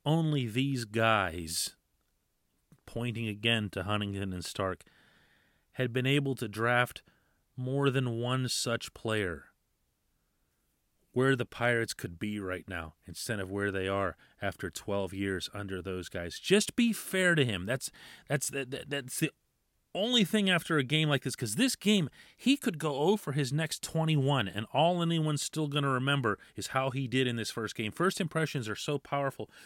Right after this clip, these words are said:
but just remember that everybody was all amped up about Mitch Keller, too, and Mitch Keller's got all this talent, and he does. And Keller, not Hayes,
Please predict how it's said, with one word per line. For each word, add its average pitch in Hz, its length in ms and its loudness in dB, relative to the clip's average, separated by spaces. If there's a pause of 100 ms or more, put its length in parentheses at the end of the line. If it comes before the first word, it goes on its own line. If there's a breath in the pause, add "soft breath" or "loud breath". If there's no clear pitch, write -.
but 120 100 -2
just 208 180 -2
remember 202 380 2
that 143 160 4 (460 loud breath)
everybody 214 420 6
was 185 180 4
all 190 220 6
amped 185 300 4
up 185 120 6
about 151 280 4
Mitch 175 240 2
Keller, 196 280 6
too, 190 220 4
and 151 80 4
Mitch 240 160 2
Keller's 202 340 2
got 131 160 0
all 226 240 2
this 190 200 2
talent, 208 480 2
and 131 80 2
he 135 80 2
does. - 560 6 (960)
And 131 160 0
Keller, 240 560 6 (400 soft breath)
not 175 360 6
Hayes, 190 580 6